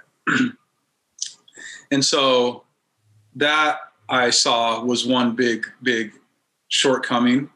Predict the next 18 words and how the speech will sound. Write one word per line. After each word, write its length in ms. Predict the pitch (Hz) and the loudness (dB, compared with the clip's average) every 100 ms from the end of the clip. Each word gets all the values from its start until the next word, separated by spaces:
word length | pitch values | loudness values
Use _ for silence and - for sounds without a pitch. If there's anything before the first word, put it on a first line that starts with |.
| _ _ _ _ _ _ _ _ | _ _ _ _ _ _ _ _
And 100 | 143 | -2
also 580 | 151 220 - 196 175 160 | 0 2 2 4 4 4
there's 280 | 143 156 139 | 2 0 2
this, 540 | 147 135 - - - - _ _ _ _ _ - _ - | 2 2 2 -2 -4 -12 _ _ _ _ _ -20 _ 0
as 200 | 156 165 | 0 0
a 20 | |
missionary, 840 | 180 214 - 160 139 135 151 175 - _ - | 0 0 0 2 2 2 0 -6 -14 _ -2
I 80 | 135 | 0
realized 640 | 135 143 135 127 127 123 | 2 4 4 2 0 0
that 280 | 120 113 - _ _ _ _ _ _ | -2 -2 -10 _ _ _ _ _ _
people, 540 | 180 208 208 170 151 - | -2 0 4 2 2 -2
churches 540 | - 156 - 147 127 | -2 0 0 0 0
want 220 | 143 139 | 0 0
results 680 | 127 113 - 123 120 123 - | -2 -4 -2 2 2 0 -2
and 100 | 120 | 0
they 60 | 123 | 0
wanna 180 | 135 | 2
hear 420 | 127 135 131 127 | 2 0 0 -2